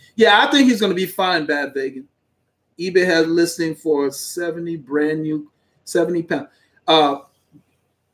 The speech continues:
seventy pounds is, that's mo-, well, seventy pounds is more than a hundred and, that's more than what they're selling it for. This is, uh, one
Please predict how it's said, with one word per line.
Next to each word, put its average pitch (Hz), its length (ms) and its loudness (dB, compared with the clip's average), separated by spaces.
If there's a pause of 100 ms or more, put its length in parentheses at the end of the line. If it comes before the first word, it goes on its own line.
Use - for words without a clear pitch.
(340)
seventy 262 540 2
pounds 233 840 0
is, 165 920 0 (200)
that's 233 240 -6
mo-, 196 280 -4
well, 214 420 -4
seventy 247 360 -2
pounds 233 440 -2
is 175 120 0
more 226 240 2
than 196 140 -2
a 180 40 -4
hundred 208 340 -4
and, 160 300 -6 (920)
that's 208 200 -20
more 202 280 2
than 196 120 0
what 208 140 0
they're 190 100 2
selling 208 380 0
it 196 120 -4
for. 240 440 -8 (1500)
This 175 260 -6
is, 160 320 2
uh, 151 280 2
one 165 340 -2